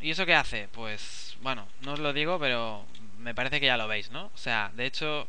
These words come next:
eh, cuadrado recibe un número X, a, a, en el main le voy a llamar a R a ese número, leeré ese R, y luego mostraremos por pantalla el resultado de invocar a cuadrado de R.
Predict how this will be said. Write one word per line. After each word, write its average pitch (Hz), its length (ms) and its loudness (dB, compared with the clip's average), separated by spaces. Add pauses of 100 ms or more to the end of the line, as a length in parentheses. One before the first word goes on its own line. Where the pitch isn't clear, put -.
eh, 117 300 -2
cuadrado 131 420 2
recibe 143 280 -2
un 147 200 -4
número 143 280 2
X, 160 460 -2
a, 110 260 -4
a, 113 200 -4
en 131 80 -2
el 131 120 0
main 151 200 4
le 151 80 8
voy 151 80 6
a - 20 8
llamar 143 200 6
a 139 180 6
R 135 240 4
a 123 40 4
ese 123 180 0
número, 139 440 -2
leeré 131 400 4
ese 143 280 2
R, 160 340 2 (480)
y - 40 4
luego 170 140 8
mostraremos 180 400 4
por 175 200 0
pantalla 180 400 8
el 160 100 4
resultado 151 400 2
de 165 80 4
invocar 143 340 2
a 120 120 2
cuadrado 165 680 2 (200)
de 123 240 4
R. 104 240 -2